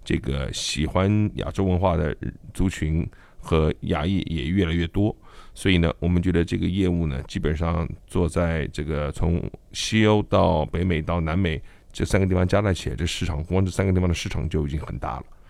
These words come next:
呃，那中国留学生现在越来越多，不一定所有人都到美国来，但是去英国、去，甚至去澳大利亚，呃，去其他地方的人数也在增加。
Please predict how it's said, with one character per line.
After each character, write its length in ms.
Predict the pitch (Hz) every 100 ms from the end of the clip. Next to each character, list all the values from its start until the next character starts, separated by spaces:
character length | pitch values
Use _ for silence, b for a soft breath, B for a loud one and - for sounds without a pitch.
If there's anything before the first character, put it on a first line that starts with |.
| b b -
呃， 260 | 78 71 69
那 80 | 80
中 120 | 92
国 60 | 98
留 140 | 90
学 80 | 98
生 260 | 98 98 98
现 140 | 92
在 60 | 90
越 100 | 101
来 100 | 87
越 120 | 85
多， 280 | 78 85 82 B B B
不 80 | -
一 60 | 104
定 160 | 95
所 180 | 87 92
有 80 | 92
人 100 | 82
都 80 | 87
到 140 | 87
美 160 | 82 62
国 160 | 82
来， 180 | 82 73 -
但 140 | -
是 140 | 82 80
去 280 | - 87 78
英 220 | 87 87
国、 240 | 85 85
去， 380 | 80 - 85 82
甚 180 | - 87
至 320 | 82 82 78
去 300 | - - 85
澳 140 | -
大 120 | 87 90
利 160 | 87
亚， 260 | 90 87 78 B B B
呃， 360 | - 78 67 64
去 300 | - - 78
其 200 | 73 -
他 100 | 87
地 100 | 90
方 320 | 82 82 82 65
的 240 | 76 71
人 180 | - 82
数 180 | 80 95
也 80 | 62
在 100 | 82
增 180 | - 85
加。 220 | 87